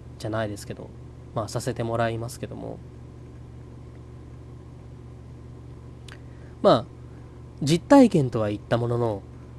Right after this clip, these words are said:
まあ、これはちょっと、その、し-、知り合いというか、僕の友達に聞いた話なんですけども、まあ、友達にね、まあ、その、Hっていう、まあ、イニシャルでね、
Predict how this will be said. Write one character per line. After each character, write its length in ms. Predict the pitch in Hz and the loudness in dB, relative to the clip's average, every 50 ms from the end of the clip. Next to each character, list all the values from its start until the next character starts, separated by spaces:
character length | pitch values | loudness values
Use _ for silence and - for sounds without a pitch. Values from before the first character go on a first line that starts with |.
| - - | 2 2
ま 80 | 165 | 4
あ、 20 | 131 | 6
こ 120 | - 160 | 8 8
れ 80 | 202 214 | 8 8
は 100 | 214 208 | 6 6
ち 60 | 233 | 4
ょ 20 | |
っ 40 | 214 - | 2 4
と、 280 | - 135 110 101 101 - - - | 4 2 2 2 0 -4 -8 -8
そ 140 | - - 127 | -2 0 2
の、 160 | 117 117 120 | 2 2 0
し-、 160 | - - - - | -2 -4 -8 -8
知 240 | - - - 156 | -6 -2 0 2
り 180 | 147 160 160 170 | 4 6 6 8
合 80 | 175 170 | 6 6
い 60 | 175 | 4
と 80 | 175 190 | 4 4
い 60 | 175 | 4
う 80 | 170 127 | 4 4
か、 160 | - 107 98 | 2 0 2
僕 220 | 117 143 156 - 143 | 4 4 4 6 4
の 100 | 113 - | 2 2
友 220 | - 127 156 165 | 2 2 4 4
達 220 | 175 165 - 170 | 4 4 4 4
に 100 | 160 156 | 2 0
聞 160 | - - 151 147 | 0 0 0 2
い 60 | 135 | 2
た 100 | 143 131 | 2 2
話 260 | 135 131 127 - 139 | 4 2 2 0 -2
な 80 | 113 104 | -4 -4
ん 80 | 98 | -8
で 60 | 101 | -10
す 80 | - - | -12 -12
け 80 | - 98 | -12 -10
ど 80 | 113 | -10
も、 240 | 104 104 101 98 - - - - - - - - - - - - - - - - - - - - - - - | -8 -8 -8 -10 -10 -12 -14 -16 -16 -16 -16 -16 -16 -16 -16 -16 -16 -16 -16 -16 -16 -16 -16 -16 -16 2 6
ま 80 | 165 151 | 6 8
あ、 20 | |
友 180 | 147 170 196 214 | 8 8 8 6
達 220 | 214 202 220 214 | 6 6 6 6
に 140 | 202 202 196 | 6 6 6
ね、 240 | 185 151 120 98 - - - - - - - - - - - - - | 6 6 4 2 0 -6 -14 -16 -16 -16 -16 -16 -16 -16 -12 0 4
ま 260 | 147 123 107 98 - | 4 6 4 4 0
あ、 20 | - | -4
そ 100 | - 127 | -2 -2
の、 100 | 117 - | -2 4
H 380 | 151 185 190 165 - - 123 104 | 6 6 6 6 4 0 -4 -4
っ 40 | - - - - - - - - - - - - - | -4 -8 -14 -16 -16 -16 -14 -16 -16 -14 -14 -8 0
て 100 | - 117 | 2 2
い 300 | 110 104 104 107 104 104 | 2 2 0 0 -2 -4
う、 60 | 101 - - - - - - - - - - - - - - - - - - - - - - - - - - - - | -6 -8 -12 -14 -16 -16 -16 -16 -16 -16 -16 -16 -16 -16 -16 -14 -14 -16 -16 -16 -16 -16 -16 -16 -16 -16 -12 -2 4
ま 160 | 170 127 113 | 4 6 6
あ、 40 | - | 8
イ 100 | - 185 | 8 8
ニ 100 | 190 160 | 8 8
シ 120 | 127 - 117 | 6 4 0
ャ 40 | 98 | -4
ル 80 | 98 | -2
で 120 | - 120 131 | -4 -2 0
ね、 160 | 185 214 | 0 -2